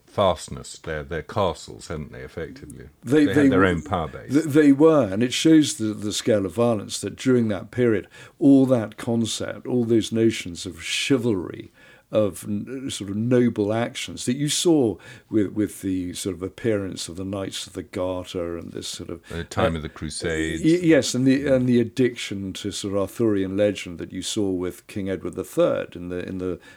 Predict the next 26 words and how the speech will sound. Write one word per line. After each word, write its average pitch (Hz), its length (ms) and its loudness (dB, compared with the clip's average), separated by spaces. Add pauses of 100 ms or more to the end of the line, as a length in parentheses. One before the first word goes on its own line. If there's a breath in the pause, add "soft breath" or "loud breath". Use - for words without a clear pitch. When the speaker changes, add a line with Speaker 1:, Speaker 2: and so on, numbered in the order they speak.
Speaker 2:
mid 110 220 2
fourteenth 135 480 2
century. - 400 -10 (300 loud breath)
That 151 240 2
has 160 120 -4
sort 135 160 -2
of 117 200 0
died 117 360 4
out, 117 460 -2
and, 101 220 -4
and, 117 360 -4 (380 loud breath)
uh, 165 60 -12
you 160 640 -10
know, 156 120 4
people 185 320 -2
weren't 135 280 2
even 113 480 -2
ransoming, 113 960 -2 (400 soft breath)
uh, 110 200 0
taking 120 360 0
hostages 101 560 -4
anymore. 85 280 -6
They 143 120 2
just 151 200 -6
killed 156 280 0
them, - 140 -14